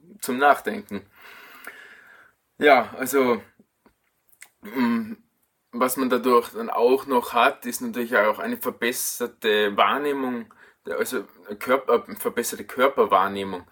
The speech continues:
weil einfach man, ja, man spürt einfach jede Bewegung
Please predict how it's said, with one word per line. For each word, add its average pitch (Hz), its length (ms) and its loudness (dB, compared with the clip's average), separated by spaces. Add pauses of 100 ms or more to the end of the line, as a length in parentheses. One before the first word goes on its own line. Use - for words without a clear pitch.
(260)
weil 107 160 -2
einfach 113 420 0 (680)
man, 107 800 -4 (1120)
ja, 120 260 -2
man 110 180 0
spürt 143 460 0
einfach 123 300 -2
jede 131 320 0
Bewegung 120 840 -2